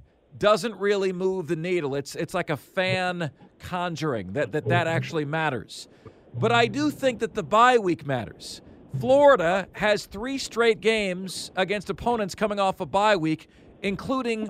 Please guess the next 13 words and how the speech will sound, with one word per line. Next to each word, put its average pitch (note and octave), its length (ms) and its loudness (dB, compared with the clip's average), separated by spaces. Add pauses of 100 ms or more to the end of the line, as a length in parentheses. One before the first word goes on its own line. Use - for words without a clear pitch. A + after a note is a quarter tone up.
this G#3+ 320 0
one F3+ 380 0 (280)
at G3 200 2
South G3 340 -2
Carolina. F3 580 2 (500)
Does G#3 200 2
a G#3+ 100 2
bye A#3 440 6
week, C#4 580 -4 (300)
in G#3 160 -2
your B3+ 140 -2
best A3+ 320 2
estimation, G3+ 760 0